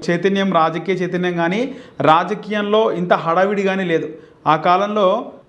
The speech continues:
కేవలం ఈ విధంగానే న్యూస్ చదవాలి, ఖచ్చితంగా, ఆ, కెమెరాను చూస్తూ అందులో ఉన్న స్క్రిప్టే చదవాలి అనే విధంగా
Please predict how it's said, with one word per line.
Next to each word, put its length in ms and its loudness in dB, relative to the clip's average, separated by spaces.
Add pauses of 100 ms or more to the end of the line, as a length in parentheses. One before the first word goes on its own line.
(180)
కేవలం 400 6
ఈ 120 -4
విధంగానే 640 0
న్యూస్ 360 -2
చదవాలి, 560 2 (300)
ఖచ్చితంగా, 680 0 (160)
ఆ, 80 -2
కెమెరాను 680 2
చూస్తూ 380 0
అందులో 340 0
ఉన్న 140 0
స్క్రిప్టే 480 0
చదవాలి 680 2 (140)
అనే 140 -2
విధంగా 580 0